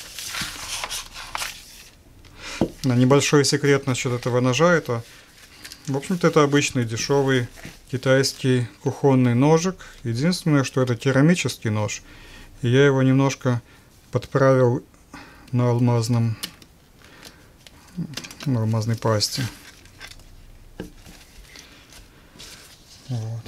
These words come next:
Так. Что у нас получилось? Ага, ещё что. Вот деревянная колодка. Вначале я её завернул пищевой плёнкой. Это очень помогает, чтобы к колодке ничего не прилипло.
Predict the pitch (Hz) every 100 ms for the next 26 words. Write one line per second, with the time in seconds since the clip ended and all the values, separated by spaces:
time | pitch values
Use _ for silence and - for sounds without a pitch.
0 | - - - - - - - 139 - -
1 | 208 - - - - - - - - -
2 | - - - - - - - 160 170 -
3 | 143 135 - 101 113 - - - - -
4 | _ _ - _ - - - - - -
5 | - - - 127 123 101 92 - - -
6 | 117 - - 123 - - 98 - - -
7 | - - - - - - - _ - 123
8 | 123 135 135 139 135 127 135 143 185 -
9 | 107 92 - - - - - - 123 120
10 | - 151 160 135 135 131 127 123 127 131
11 | 131 117 - 117 113 120 101 - 110 -
12 | - - - - - - - - - -
13 | - - 123 131 139 120 127 - 123 120
14 | 143 143 123 - 123 127 - 131 135 -
15 | 127 117 - 123 120 127 120 117 - 127